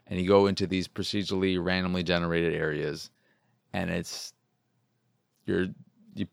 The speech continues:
pick one of, like, four classes, and you have a melee attack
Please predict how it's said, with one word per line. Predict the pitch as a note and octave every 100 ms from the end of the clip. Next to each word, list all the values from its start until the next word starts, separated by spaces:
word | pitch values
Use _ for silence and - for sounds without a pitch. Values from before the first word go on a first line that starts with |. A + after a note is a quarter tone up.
| -
pick | C#3
one | A#2 A#2+
of, | A2
like, | A2
four | - A#2
classes, | A#2+ A2+ A2 A2+ A2 A2 - _ _ _ _ _ _ _ _ _ -
and | F#2+
you |
have | F#2 F#2
a |
melee | F#2 G2 G2
attack | F#2 G2 G2 G2 -